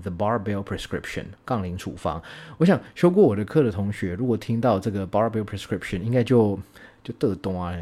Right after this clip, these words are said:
就是不想再看到这本书哈。但是你知道，它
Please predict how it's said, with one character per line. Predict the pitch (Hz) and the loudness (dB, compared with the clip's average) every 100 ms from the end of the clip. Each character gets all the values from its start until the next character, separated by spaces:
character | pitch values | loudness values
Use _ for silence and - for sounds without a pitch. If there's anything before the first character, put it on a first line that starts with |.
| 82 95 101 | -8 -8 -8
就 | 101 | -2
是 | 123 113 - 165 | 0 0 -4 -6
不 | - | 2
想 | 208 85 | 2 2
再 | 90 123 | 0 0
看 | - - 113 | 0 -2 0
到 | 110 | 0
这 | 104 107 | 0 -2
本 | 101 78 | -4 -8
书 | 98 - 101 | -10 -6 -6
哈。 | 101 | -4
但 | 110 208 | -2 0
是 | 185 | 0
你 | |
知 | 107 | 2
道， | 160 147 - - - - | 0 0 -8 -14 -16 -16
它 | - | -12